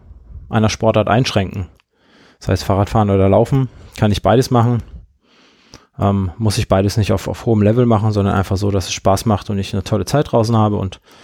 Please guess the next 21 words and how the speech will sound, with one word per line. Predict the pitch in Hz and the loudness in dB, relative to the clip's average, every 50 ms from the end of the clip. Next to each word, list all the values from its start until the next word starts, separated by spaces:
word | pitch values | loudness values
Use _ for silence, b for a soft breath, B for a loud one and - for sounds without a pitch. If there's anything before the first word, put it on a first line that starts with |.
| B B B B B B | B B B B B B
das | - - - - | -12 -6 -4 -4
hat | 110 - - - | -4 -4 -4 -2
eigentlich | 120 107 110 131 135 143 131 117 123 127 117 - | 2 2 2 2 2 0 0 0 0 0 0 0
ganz | 131 120 110 - | 0 0 0 0
gut | - 120 107 | 0 0 0
funktioniert, | - 120 104 - - 120 135 170 180 | 0 -2 -4 -2 0 2 2 2 2
zwanzig | - 147 135 - 120 107 | 0 -2 -2 -2 -2 -2
neunzehn. | 120 113 113 110 - 117 110 104 - - _ _ _ _ _ _ _ _ _ _ _ _ _ - - _ _ _ _ _ _ - - - | 0 0 0 0 -2 -2 -4 -4 -8 -14 _ _ _ _ _ _ _ _ _ _ _ _ _ -20 -20 _ _ _ _ _ _ -20 -8 -2
Ähm, | - 101 98 101 101 101 101 - - - - | 0 2 2 2 2 0 -2 -4 -8 -12 -6
auch | - 107 101 - | -4 -4 0 0
wenn | 117 107 | 0 0
ich | 98 - - - - - _ _ | 0 0 -4 -6 -10 -14 _ _
immer | - 139 131 120 107 | 2 2 2 2 2
wieder | 110 101 104 101 98 | 2 2 2 2 2
so | 98 | 0
ein | 98 98 | 0 -2
bisschen | 101 101 - - 101 95 95 98 - | -2 -2 0 0 0 0 -2 -4 -8
groggy | - - - 104 107 107 101 92 | -8 -4 -2 0 2 2 2 2
war | 98 95 95 92 90 | 2 2 4 4 2
oder, | 87 92 92 87 82 | 2 2 0 0 0
oder, | 87 85 90 | -2 -2 -4